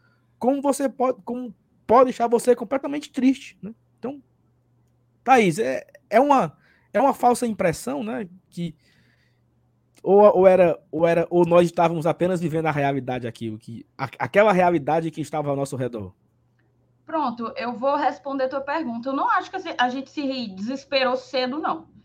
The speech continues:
Speaker 2: Principalmente aqui no canal. Vou falar até da, da nossa postura aqui. A gente ainda resistia e fazia cálculo. Toda semana o Felipe faz dois, três vídeos com a pontuação,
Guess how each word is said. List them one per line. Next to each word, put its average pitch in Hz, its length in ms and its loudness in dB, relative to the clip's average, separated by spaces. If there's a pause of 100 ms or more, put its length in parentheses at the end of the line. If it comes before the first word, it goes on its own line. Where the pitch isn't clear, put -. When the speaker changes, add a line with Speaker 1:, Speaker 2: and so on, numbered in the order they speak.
(220)
Speaker 2:
Principalmente 494 520 -6
aqui - 160 -10
no 381 100 -12
canal. 220 480 0
Vou 233 80 -12
falar 262 240 0
até 262 300 -4
da, 269 200 -8
da 254 160 0
nossa 262 220 -4
postura 285 420 -10
aqui. 247 220 -10
A 226 60 0
gente 277 260 -6
ainda 285 400 -4 (380)
resistia 262 1040 -4
e 220 120 -8
fazia 254 500 0
cálculo. 240 580 6
Toda 285 300 -2
semana 285 580 -4
o 277 60 -6
Felipe 262 360 -10
faz 240 440 -4
dois, 254 340 -4
três 262 340 -4
vídeos 233 480 -6 (320)
com - 80 -2
a 220 80 2
pontuação, 247 1000 -2